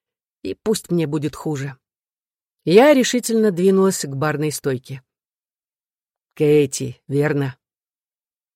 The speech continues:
«Здравствуйте, Хэнк. Хорошо выглядишь». И это действительно было так. Лучше, чем любой человек в здравом уме мог бы себе это представить.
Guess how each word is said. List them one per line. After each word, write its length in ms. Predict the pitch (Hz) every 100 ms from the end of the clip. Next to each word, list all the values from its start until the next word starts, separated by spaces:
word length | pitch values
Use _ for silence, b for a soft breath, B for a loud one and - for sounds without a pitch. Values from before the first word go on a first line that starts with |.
| _ -
«Здравствуйте, 600 | 160 269 311 165 - 143
Хэнк. 440 | 202 196 135 - _ _ _ _ _ _ _ _
Хорошо 380 | - 165 180 208
выглядишь». 540 | 190 185 151 127 127 - _ _ _ _ _ _ _ _ _ _ _ -
И 60 | 226
это 200 | 240 240
действительно 600 | 262 - 269 156 143 147
было 260 | 151 165
так. 380 | - 143 131 - _ _ _ _ _ _ _
Лучше, 420 | 156 214 262 -
чем 220 | 208 196 180
любой 280 | 170 185
человек 420 | - 160 160 185 147
в 60 |
здравом 440 | 131 151 160 156 -
уме 360 | 151 156 185 180 b _
мог 260 | 151 175 165
бы 100 | 165
себе 280 | - 156 165
это 160 | -
представить. 640 | 156 185 - 160 135 131